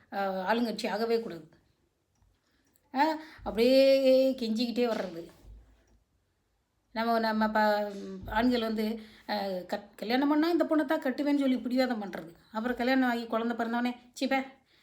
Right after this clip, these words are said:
அந்த பக்கம் போ, இந்த பக்கம் போ." நீ அ-, அதுக்கப்புறம் வந்து அவங்களுக்கு ஒரு மரியாதையே கொடுக்க மாட்டாங்க யாரோ. ஏன்னா நான் சீரியஸா பேசணும்னு நினைக்கவே இல்லை, அப்படியே வருது. அது மாதிரி, "அம்மா, தாயே" அப்படின்னு சொல்லிட்டு இப்படியே கேட்டுக்கிட்டே வருவாங்க. பிச்சை எடுக்காத ஒரே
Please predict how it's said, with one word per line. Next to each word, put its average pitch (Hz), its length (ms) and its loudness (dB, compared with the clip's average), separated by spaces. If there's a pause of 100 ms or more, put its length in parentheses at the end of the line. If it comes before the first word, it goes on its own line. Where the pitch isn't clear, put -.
(300)
அந்த 254 160 0
பக்கம் 220 220 -4
போ, 185 100 -8 (100)
இந்த 240 160 -4
பக்கம் 214 200 -10
போ." 170 100 -12 (1700)
நீ 240 180 2 (440)
அ-, 262 180 -2
அதுக்கப்புறம் 277 480 2
வந்து 269 140 2
அவங்களுக்கு 233 300 0
ஒரு 220 120 -4
மரியாதையே 214 380 -2
கொடுக்க 190 220 -10
மாட்டாங்க 170 260 -10
யாரோ. 170 180 -10 (320)
ஏன்னா 190 220 -10
நான் 202 180 -10
சீரியஸா 226 420 -4
பேசணும்னு 214 380 -4
நினைக்கவே 220 320 -6
இல்லை, 214 140 -6
அப்படியே 202 260 -10
வருது. 220 380 -6 (760)
அது 247 160 0
மாதிரி, 269 300 -2 (380)
"அம்மா, 208 260 -4 (140)
தாயே" 214 420 -2 (140)
அப்படின்னு 240 340 -4
சொல்லிட்டு 214 360 -6
இப்படியே 202 360 -4
கேட்டுக்கிட்டே 208 380 -6
வருவாங்க. 180 340 -6 (240)
பிச்சை 220 220 -10
எடுக்காத 214 320 -4
ஒரே 175 200 -8